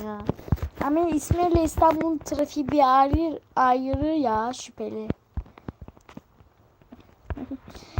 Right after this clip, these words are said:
İzmir öyle bir kaynar ki trafikte, özellikle İstanbul.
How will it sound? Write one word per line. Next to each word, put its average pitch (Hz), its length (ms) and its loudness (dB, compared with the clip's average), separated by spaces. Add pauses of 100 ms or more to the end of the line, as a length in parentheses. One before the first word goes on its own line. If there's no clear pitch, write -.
(540)
İzmir 320 560 10
öyle 349 160 8
bir 339 40 0
kaynar 339 500 8
ki 330 140 -2
trafikte, 247 560 0
özellikle 254 480 4
İstanbul. 233 720 0